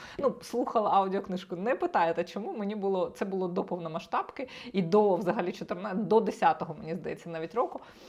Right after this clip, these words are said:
Я просто порівняла, що мої спогади шкільні, е, того твору і те, що там написано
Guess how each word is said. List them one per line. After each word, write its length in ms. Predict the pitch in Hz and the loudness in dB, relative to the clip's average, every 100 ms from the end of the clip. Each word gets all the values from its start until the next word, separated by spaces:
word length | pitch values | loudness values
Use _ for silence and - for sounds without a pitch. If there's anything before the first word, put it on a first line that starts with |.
| - - - - - - | -16 -16 -16 -18 -18 -4
Я 180 | 196 269 | 6 6
просто 260 | - - 269 | 4 -4 0
порівняла, 500 | 240 233 277 440 330 | 2 2 0 0 0
що 160 | - | 0
мої 180 | 214 233 | -2 -4
спогади 420 | - 254 262 180 | 0 2 2 0
шкільні, 480 | 220 - 233 196 196 | -6 -6 -4 -2 -2
е, 340 | 170 - 175 | -4 -2 -2
того 260 | 175 196 196 | 0 -2 -2
твору 380 | 196 254 254 214 | -2 2 2 2
і 100 | 175 | 0
те, 180 | 208 208 | -2 -2
що 140 | 202 | 0
там 160 | 175 180 | -2 0
написано 380 | 180 190 190 | -4 -6 -6